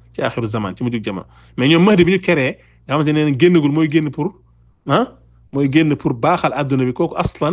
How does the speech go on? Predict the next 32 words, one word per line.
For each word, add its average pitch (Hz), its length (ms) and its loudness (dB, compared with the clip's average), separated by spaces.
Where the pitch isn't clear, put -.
nee 165 80 -2
nañ 156 160 -4
papaam, 131 460 -4
ki - 160 -4
ñuy 190 80 4
wax 160 80 -2
mooy 170 100 2
papaam, 156 340 -2
kooku 151 220 -6
aslan 147 260 -4
jurul 143 240 0
doom, 113 200 -6
lam 196 120 -4
yuxallif. - 520 -8
Kon 123 140 -8
fan 156 140 -6
lañ 147 120 -2
mën 123 100 -2
a 110 40 -2
jëlee 104 200 -4
loolu? 90 220 -8
Ñun 131 140 -4
dafa 127 160 -4
làqatu, 123 320 -4
muy 123 120 -2
dugg 120 140 -6
sirdaab, 127 420 -2
dina 131 200 -4
génn 120 180 -4
ci 123 80 -10
mujjug 117 160 -10
jamono, 120 280 -8